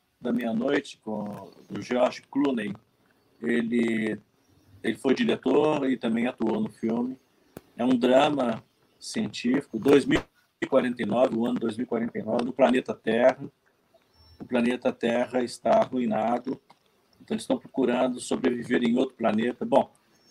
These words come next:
o filme é, é de uma pessoa melancólica, uma pessoa que sabia que isso aconteceria com o planeta, se nós não resolvêssemos certos problemas. Então,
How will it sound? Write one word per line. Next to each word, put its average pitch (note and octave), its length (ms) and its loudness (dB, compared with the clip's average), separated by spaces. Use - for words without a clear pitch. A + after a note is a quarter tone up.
o - 60 -12
filme A#2+ 1120 0
é, G#2 640 -2
é B3 80 -6
de - 80 -4
uma D#3 80 0
pessoa - 320 -2
melancólica, C#3+ 800 0
uma B2+ 120 -4
pessoa - 320 -2
que - 80 -8
sabia A#2+ 360 2
que C3+ 240 2
isso C#3 200 -2
aconteceria - 580 -4
com A#3 120 -6
o A3 40 -8
planeta, A3+ 580 -4
se - 160 -10
nós A#2+ 300 0
não A#2+ 120 -4
resolvêssemos - 840 -6
certos - 340 2
problemas. G#2+ 720 -4
Então, D3 560 0